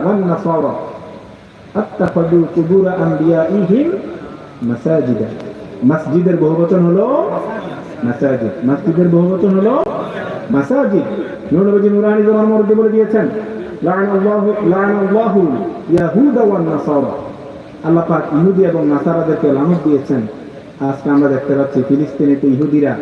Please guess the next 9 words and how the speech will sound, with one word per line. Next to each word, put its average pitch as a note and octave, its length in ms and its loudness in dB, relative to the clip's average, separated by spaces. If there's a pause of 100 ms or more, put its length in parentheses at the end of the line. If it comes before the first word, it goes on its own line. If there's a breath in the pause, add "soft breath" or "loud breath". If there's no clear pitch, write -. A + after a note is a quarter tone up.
(680)
হাজার C3 440 -2
হাজার C#3+ 340 0
মুসলমানদেরকে C3 840 -2 (960)
মেরে C3+ 240 4
ফেলতেছে B2 400 -2
বোম্বিং A#2+ 380 4
করে, A2 540 -8 (340)
ঠিক D3+ 120 2 (100)
কিনা? B2 160 0